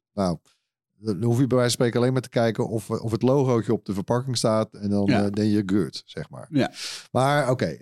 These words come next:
Speaker 1: we zijn een nerd podcast hier, dus, eh,
Speaker 2: Ja, fire
Speaker 1: nee,
Speaker 2: up.
Speaker 1: het is een protocol, eh,
Speaker 2: Ja.
Speaker 1: voor smart homes, eh, specifiek, eh, ontwikkeld. Eh, dat onder de huidige platforms, eh, zoals dat van Google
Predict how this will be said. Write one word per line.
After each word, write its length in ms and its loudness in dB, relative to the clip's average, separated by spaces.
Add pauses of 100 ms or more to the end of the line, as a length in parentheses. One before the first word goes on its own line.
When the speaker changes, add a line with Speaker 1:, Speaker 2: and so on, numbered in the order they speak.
(480)
Speaker 1:
we 80 0
zijn 140 2
een 100 0
nerd 380 -2
podcast 480 -2
hier, 180 2
dus, 260 -2
eh, 320 0
Speaker 2:
Ja, 140 0
fire 360 -2
Speaker 1:
nee, 140 6
Speaker 2:
up. 60 2
Speaker 1:
het 120 2
is 120 4
een 140 2
protocol, 680 0 (400)
eh, 220 0
Speaker 2:
Ja. 120 0
Speaker 1:
voor 200 2
smart 320 0
homes, 420 -4
eh, 120 0
specifiek, 600 -2
eh, 380 -4
ontwikkeld. 600 -4 (520)
Eh, 300 2
dat 300 0 (120)
onder 760 2 (800)
de 120 -4
huidige 320 2
platforms, 840 -2
eh, 220 -18
zoals 240 -2
dat 180 -6
van 240 -6
Google 220 2